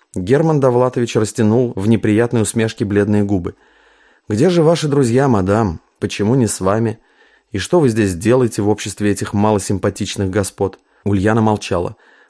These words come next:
Рыков подождал немного, разглядывая ее лицо, фигуру, одежду, кивнул. «Вы красивая и сильная женщина, Митина, коль можете держать разряд глушака, но против этой штуковины выстоять не сможете». Он кивнул на болевик в руке генерала.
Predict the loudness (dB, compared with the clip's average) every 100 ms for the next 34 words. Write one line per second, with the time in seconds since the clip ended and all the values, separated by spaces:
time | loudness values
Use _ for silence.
0 | _ -2 -2 -2 -4 -2 -2 0 0 2
1 | 0 0 0 -4 -8 _ _ -2 -2 0
2 | 0 0 0 0 0 0 -2 -4 -4 -4
3 | -6 -4 -2 -2 -2 -2 -2 -2 -4 -10
4 | _ _ _ -2 0 0 -2 -4 _ _
5 | _ _ _ _ -2 0 2 0 2 2
6 | 4 2 2 2 2 2 2 2 0 0
7 | 0 2 0 -4 -8 -10 _ 0 2 2
8 | 0 -2 -2 0 0 0 0 0 2 0
9 | -2 -4 -4 -4 -6 -8 -12 -20 -20 _
10 | -4 0 0 0 -2 -4 -2 0 -2 -4
11 | -4 0 0 0 -6 -10 -12 -4 -2 -2
12 | -4 -2 -4 -2 -4 -4 -8 -14 -16 _
13 | -6 -4 -2 -2 0 0 0 0 0 -2
14 | -4 -4 -4 -4 -2 0 0 -4